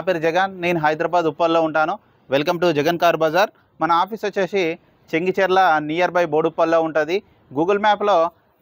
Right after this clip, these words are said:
జగన్ కార్ బజార్ అని టైప్ చేయండి, డైరెక్ట్ లొకేషన్ వచ్చి వస్తది. అయితే ఈరోజు మీ ముందుకి ఇన్నోవా, ఇన్నోవా వెహికల్ తీసుకురావడం జరిగింది. ఈ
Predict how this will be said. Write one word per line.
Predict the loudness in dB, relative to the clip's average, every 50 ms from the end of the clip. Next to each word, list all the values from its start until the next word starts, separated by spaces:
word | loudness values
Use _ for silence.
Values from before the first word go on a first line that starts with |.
| -4 -2
జగన్ | -2 0 2 2 2 0 0 -4 -8 -6 0
కార్ | 2 2 2 2 2 0 -2 -2 -2
బజార్ | -2 -2 0 0 0 0
అని | 0 0 0
టైప్ | -2 -2 -2 -2
చేయండి, | -2 -2 -2 -2 -4 -4 -2 0
డైరెక్ట్ | 2 2 2 0 -2 -4 -4 -2 -2 0
లొకేషన్ | 0 -2 -2 -2 -2 -2 -2 0
వచ్చి | 0 -2 -2
వస్తది. | -2 0 0 0 0 0 -2 -6 _ _ _ -2 0 0
అయితే | 0 0 0 2 2 2 4
ఈరోజు | 4 2 2 2 2 2 2 2 0 0 -2 -4
మీ | -6 -6 -4
ముందుకి | -2 -2 -2 0 0 0 0 -2 -4 _ _ _ _ _ -4 0 2
ఇన్నోవా, | 2 2 2 2 0 0 -4 _ _ _ _ _ _ _ _ _ _ _ _ _ _ _ -20 -20 _ _ _ -18 -18 -18 -20 _ _ _ -6 -2
ఇన్నోవా | 0 2 2 2
వెహికల్ | 2 2 2 2 0 0
తీసుకురావడం | 0 0 0 2 2 2 2 2 2
జరిగింది. | 2 2 0 0 -2 -4 -4 -6 -6
ఈ | -4